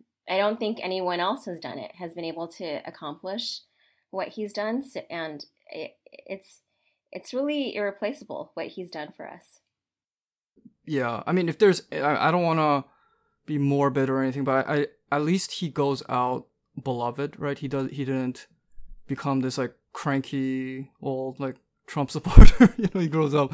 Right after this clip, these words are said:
Speaker 2: being old or something. He, you know, people will re-,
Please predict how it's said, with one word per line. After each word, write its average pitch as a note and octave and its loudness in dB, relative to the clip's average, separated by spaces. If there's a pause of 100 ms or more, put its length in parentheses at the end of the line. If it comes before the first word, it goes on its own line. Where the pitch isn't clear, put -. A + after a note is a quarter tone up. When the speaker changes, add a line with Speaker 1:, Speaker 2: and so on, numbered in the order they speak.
(260)
Speaker 2:
being C#3+ 2
old C#3+ 2
or C#3 0
something. C3+ -2 (340)
He, D3 2 (460)
you E3 0
know, C#3+ 2
people D3+ 0
will C#3+ 2
re-, C3+ 0